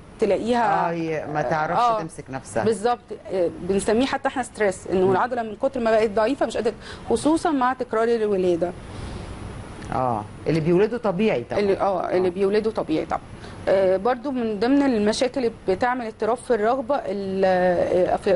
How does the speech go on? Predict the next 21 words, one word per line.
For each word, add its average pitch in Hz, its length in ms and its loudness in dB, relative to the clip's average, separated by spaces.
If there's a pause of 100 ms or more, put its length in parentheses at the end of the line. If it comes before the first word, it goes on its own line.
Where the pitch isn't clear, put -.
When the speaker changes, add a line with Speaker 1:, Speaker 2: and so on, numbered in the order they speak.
Speaker 1:
او 196 100 2
في 214 120 -2
الاستثاره 208 520 0
الجنسيه، 240 640 0 (260)
البين، 208 420 2
الالم. 185 540 0 (480)
الالم، 247 640 0
آه، 196 420 2
ممكن 240 300 0
حد 233 240 -4
يبقى 196 300 0
ع-، - 200 -4
لازم 233 320 0
ناخد 254 280 0
بالنا 254 220 4
انه 247 160 2
بعد 240 320 0
الولاده 202 500 0
او 175 160 2
بعد 233 280 0
العمليات 196 720 0